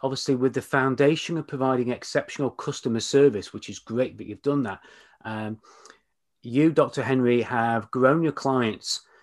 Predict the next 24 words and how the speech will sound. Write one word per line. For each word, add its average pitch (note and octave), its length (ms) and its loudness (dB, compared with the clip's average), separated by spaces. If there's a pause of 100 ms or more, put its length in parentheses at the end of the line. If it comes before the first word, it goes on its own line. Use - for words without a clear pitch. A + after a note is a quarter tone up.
(280)
and, A#2 180 -10
sorry, A2+ 200 -2
clinics - 640 -2 (260)
into B2 320 -2
one B2 200 2
of B2 60 0
the A2 80 -4
top - 380 -6
producing C3+ 500 0
chiropractic B2 840 -4 (340)
offices B2 680 -4
in C3+ 180 -4
the C#3 80 0
nation C#3 560 -2 (220)
with A2+ 160 -2
multiple D3+ 420 0
locations A2 880 -2
and F#2+ 240 -6
doctors G#2+ 400 -8
as A#2+ 100 -12
well. E3 300 -4 (160)
So - 160 -10
well G2+ 180 -6
done. D#3 220 2